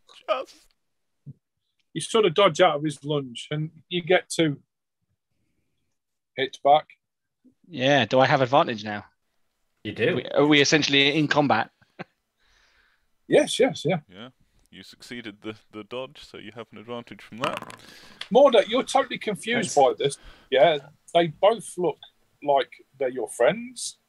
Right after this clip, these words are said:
Speaker 2: Um, Doctor Spock hasn't got his hair parted on the left-hand side or the
Speaker 4: <laughs>
Speaker 2: right. Yeah,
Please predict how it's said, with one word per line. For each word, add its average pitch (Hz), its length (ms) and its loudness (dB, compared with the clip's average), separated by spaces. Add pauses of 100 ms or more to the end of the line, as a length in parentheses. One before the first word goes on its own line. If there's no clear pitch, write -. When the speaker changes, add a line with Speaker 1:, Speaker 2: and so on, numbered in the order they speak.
(520)
Speaker 2:
Um, 107 560 -2 (500)
Doctor 175 340 0
Spock 170 360 2
hasn't 151 400 2
got 156 140 0
his 143 360 -8
hair 147 240 6
parted 135 360 0
on 131 100 -6
the 131 60 -12
left-hand 127 420 -4
side 127 360 2
or 117 100 -2
the 113 60 -4
Speaker 4:
<laughs> - 0 -
Speaker 2:
right. 170 400 6 (600)
Yeah, 147 360 6